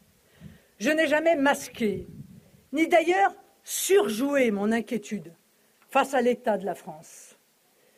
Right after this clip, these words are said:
Mais il y a une dizaine d'années, je pouvais encore affirmer que certains domaines essentiels à la prospérité nationale, comme la production énergétique, l'agriculture ou la santé, demeuraient peu ou prou préservés.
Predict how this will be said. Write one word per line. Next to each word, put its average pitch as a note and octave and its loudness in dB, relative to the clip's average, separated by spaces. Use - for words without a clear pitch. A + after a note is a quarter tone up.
Mais B3+ 4
il D#4+ -2
y G4 4
a G4 2
une D#4 -2
dizaine D#4+ 0
d'années, D#4+ 2
je - -6
pouvais D4+ 0
encore F4+ 2
affirmer F4+ 2
que F4 0
certains F4+ -2
domaines F4+ 0
essentiels E4+ 0
à D4+ 4
la C4+ 2
prospérité C#4 -2
nationale, C4+ 0
comme C4+ 4
la A#3+ 4
production C4+ 0
énergétique, D4 -2
l'agriculture C4+ -2
ou C#4+ -4
la C4 4
santé, C#4+ -2
demeuraient E4 4
peu E4+ 2
ou E4+ 4
prou C#4 -4
préservés. G3+ -2